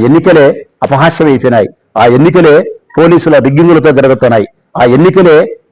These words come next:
ఈవీ మిషన్ల చీటింగ్తో జరుగుతున్నాయి, ఆ ఎన్నికలలో ఇచ్చిన వాగ్దానాలే అపహాస్యమైపోయి వాగ్దాన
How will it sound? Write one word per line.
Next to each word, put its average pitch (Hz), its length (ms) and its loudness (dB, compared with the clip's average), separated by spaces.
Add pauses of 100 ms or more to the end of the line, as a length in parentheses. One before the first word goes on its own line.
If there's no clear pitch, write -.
(140)
ఈవీ 180 280 2
మిషన్ల 156 360 0
చీటింగ్తో 165 460 0
జరుగుతున్నాయి, 117 460 0 (400)
ఆ 117 100 -2 (120)
ఎన్నికలలో 185 480 2
ఇచ్చిన 156 180 0 (100)
వాగ్దానాలే 156 560 2 (420)
అపహాస్యమైపోయి 156 760 0 (280)
వాగ్దాన 151 300 2